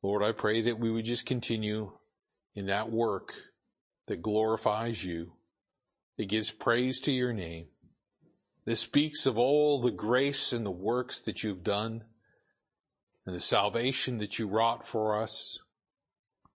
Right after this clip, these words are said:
and the eternal life that lies ahead. That, Lord, we would not be weary in well-doing, in telling others that need a Savior, in telling those that have received you as their Savior,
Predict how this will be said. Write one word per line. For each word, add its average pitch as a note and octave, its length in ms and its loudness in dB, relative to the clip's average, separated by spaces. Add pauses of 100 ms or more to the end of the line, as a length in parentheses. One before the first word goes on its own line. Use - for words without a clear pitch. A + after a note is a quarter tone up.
(400)
and F#2+ 140 -6
the F#2 100 0
eternal B2 440 -2
life A#2 340 0
that G#2+ 80 -4
lies G2+ 380 0
ahead. F#2 340 -4 (1600)
That, G2+ 120 -2
Lord, A2+ 340 2
we A2+ 120 2
would A#2 160 0
not B2 180 0
be A#2 80 0
weary G#2+ 480 2
in G2 100 -4
well-doing, F2+ 520 -2 (1120)
in G2 160 -6
telling A#2 380 2
others A#2+ 480 2
that G2+ 180 -2
need A2 240 0
a G#2 60 0
Savior, A2 560 -2 (960)
in G2+ 100 -8
telling C3 400 2
those C3 400 2
that B2 160 2
have B2 240 2
received C3 640 -2 (240)
you G2 220 0
as F#2 160 -2
their F#2+ 120 -2
Savior, F2 540 -2